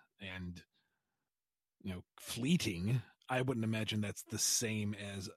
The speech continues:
a lucid dream where you actually travel and investigate and engage with the environment. But, uh, that's just my headcanon.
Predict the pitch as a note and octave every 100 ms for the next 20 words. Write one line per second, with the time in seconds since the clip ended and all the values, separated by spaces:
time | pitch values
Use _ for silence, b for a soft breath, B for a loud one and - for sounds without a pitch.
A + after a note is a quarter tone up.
0 | - G2+ F#2+ F#2 F#2 - _ _ F3 B2
1 | A2 D#3+ - C#3 G#2+ G2+ G#2 G2+ F2+ F2
2 | E2+ F#2 G2 G#2+ G#2 - G2+ F#2 - A2
3 | A#2 A#2 G2 F#2+ - G2 F2+ E2 E2 F2
4 | - - F#2+ F#2+ F2+ F#2+ F2 E2 D#2+ F2+
5 | B2 B2+ F2+ - - F2+ F2 F2 - D2
6 | D#2 - b b b b b b b b
7 | b b b _ G2+ F2+ F#2 E2+ D#2+ -
8 | - - _ _ - - - - - -
9 | _ _ _ _ _ _ _ - F#2 -
10 | F#2+ F#2+ F#2+ G2+ F#2 F2 E2 D#2+